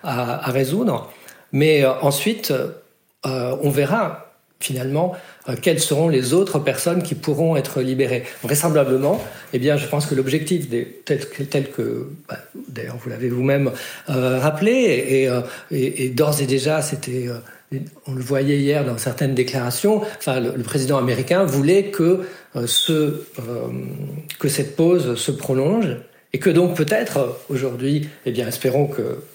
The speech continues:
bon, les nouveaux otages vont être libérés, et, euh, et peut-être qu'elle se prolonge demain. Auquel cas, il faudra trouver,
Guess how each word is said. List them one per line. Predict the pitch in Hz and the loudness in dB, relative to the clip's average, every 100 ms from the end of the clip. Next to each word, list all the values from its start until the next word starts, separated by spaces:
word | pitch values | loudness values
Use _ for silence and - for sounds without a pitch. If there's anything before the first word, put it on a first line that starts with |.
| - - | -16 -12
bon, | 127 139 | -10 -8
les | 123 160 - 123 | -10 -10 -10 -4
nouveaux | 131 127 127 | 0 2 4
otages | 127 147 135 123 | 2 2 0 0
vont | 123 | -2
être | 120 131 | -2 -2
libérés, | 123 123 139 165 247 - - - - - | 0 2 2 2 0 -6 -14 -20 -12 0
et, | 147 170 185 | 2 4 6
euh, | 151 123 120 120 160 - - | 4 4 0 -2 -6 -10 -8
et | 127 | -6
peut-être | 123 170 185 - | -2 0 -2 -2
qu'elle | 135 131 139 123 | 0 0 -2 -8
se | - - | -8 -8
prolonge | - 127 165 160 | -4 0 0 2
demain. | 175 185 151 160 - - - - - - | 2 2 2 -2 -10 -16 -16 -16 -14 -8
Auquel | 139 127 120 | -4 -2 0
cas, | 180 | 2
il | 220 | 2
faudra | 151 156 127 143 | 0 0 0 0
trouver, | 143 147 147 208 233 - | -2 -2 2 2 0 -4